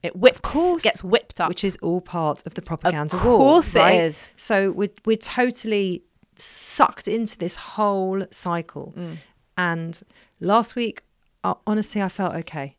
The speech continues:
Speaker 1: Yeah.
Speaker 2: Sad and appropriately worried and
Speaker 1: Yeah.
Speaker 2: concerned, but I felt okay. I could get on with my life.
Speaker 1: Yeah.
Speaker 2: Uh,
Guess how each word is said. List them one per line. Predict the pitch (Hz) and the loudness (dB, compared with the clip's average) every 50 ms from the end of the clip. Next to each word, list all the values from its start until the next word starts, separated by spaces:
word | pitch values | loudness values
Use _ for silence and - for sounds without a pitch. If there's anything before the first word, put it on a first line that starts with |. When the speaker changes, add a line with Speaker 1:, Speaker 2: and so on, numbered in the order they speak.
| _ _ - | _ _ 2
Speaker 1:
Yeah. | 214 233 233 180 160 156 - _ | 6 8 8 8 8 4 -4 _
Speaker 2:
Sad | - - - 285 269 277 269 262 262 262 262 - - - - | -6 0 4 6 6 8 8 8 8 8 6 4 -2 -4 -2
and | 180 175 170 - - | 0 0 0 0 -2
appropriately | 196 - - - 262 240 233 - - 240 226 208 - 196 208 202 202 196 196 190 - - _ _ _ _ _ _ _ _ _ _ _ _ _ _ _ - | -6 -4 4 6 6 6 6 4 2 2 2 2 2 2 2 2 2 2 2 0 -2 -4 _ _ _ _ _ _ _ _ _ _ _ _ _ _ _ -14
worried | 165 156 160 190 220 240 233 233 233 226 220 - - _ | -12 -2 4 6 6 6 6 6 4 4 2 -2 -6 _
and | 185 175 156 | -10 -6 0
Speaker 1:
Yeah. | 170 175 | 2 2
Speaker 2:
concerned, | 165 - 214 208 185 165 151 147 147 151 - _ _ _ _ _ _ | 2 4 2 2 2 2 2 0 -2 -6 -10 _ _ _ _ _ _
but | 175 170 | -4 -4
I | 170 | -4
felt | - - 180 160 - | -2 -2 -2 -2 -2
okay. | - 165 - - 160 147 147 - - | -4 -6 -6 -4 -4 -2 -2 -2 -4
I | 160 | -8
could | - - 160 - | -10 -12 -8 -4
get | 202 190 - - - - | -4 -4 -4 -4 -6 -4
on | 170 160 151 151 | -4 -4 -4 -4
with | 156 165 156 - | -6 -8 -8 -8
my | 160 151 147 | -8 -8 -6
life. | 147 135 123 139 151 | -6 -6 -6 -6 -2
Speaker 1:
Yeah. | 160 151 98 - - _ _ _ _ _ _ _ _ _ _ _ _ _ - | 0 0 0 0 -4 _ _ _ _ _ _ _ _ _ _ _ _ _ -18
Speaker 2:
Uh, | - | -18